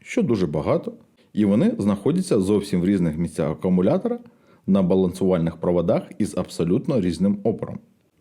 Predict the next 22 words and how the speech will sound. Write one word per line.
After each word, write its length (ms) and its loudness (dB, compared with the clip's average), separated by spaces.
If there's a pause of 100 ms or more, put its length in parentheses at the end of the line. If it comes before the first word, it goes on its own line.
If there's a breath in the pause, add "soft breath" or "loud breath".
(140)
Заряд 360 2
зупинився 600 0
по 220 -6
команді 460 0
Б 180 0
М 140 2
С. 220 -2 (360)
Б 220 2
М 140 2
С 180 -6
комунікує 580 0
із 200 -6
інвертором, 640 0 (100)
тож 220 -4
це 160 0
не 120 0
проблема. 500 -4 (1500 soft breath)
Балансувальний 680 2
струм 380 0
включено 580 0
на 100 0
максимум — 520 -2